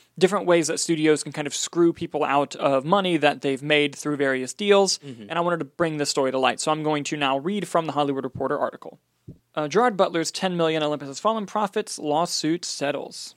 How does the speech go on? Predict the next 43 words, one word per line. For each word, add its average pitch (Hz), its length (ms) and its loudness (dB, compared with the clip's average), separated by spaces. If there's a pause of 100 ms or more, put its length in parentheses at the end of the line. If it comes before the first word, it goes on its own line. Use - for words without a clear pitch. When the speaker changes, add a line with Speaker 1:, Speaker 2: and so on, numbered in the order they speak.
(140)
Speaker 1:
Gerard 214 240 2
Butler 220 220 2
has 180 140 -2
resolved 160 360 2
a 160 40 0
legal 151 280 0
fight 156 260 0
over 147 180 0
allegations 143 540 0
that 139 140 -2
he's 147 200 -6
owed 147 200 2
at - 80 -6
least 208 260 -4
ten 190 160 -2
million 180 240 0
dollars 156 300 2
in 143 100 -4
profits 180 360 -6
from 143 100 -10
the 131 80 -6
twenty 170 220 -8
thirteen 165 360 -8
blockbuster 147 580 -2
Olympus 143 420 -4
Has 131 280 -6
Fallen. 139 460 -2 (300)
Butler 226 300 4
and 202 80 0
his 190 120 0
production 160 340 2
company, 156 380 -4
G-Base 151 500 0
Entertainment, 175 480 -4
in 147 140 -6
two - 280 -6
thousand 143 360 0
twenty-one, 196 480 -2
sued 262 380 0
Los 190 260 0
Angeles 180 380 -2
Superior 151 360 -4
Court, 220 400 -4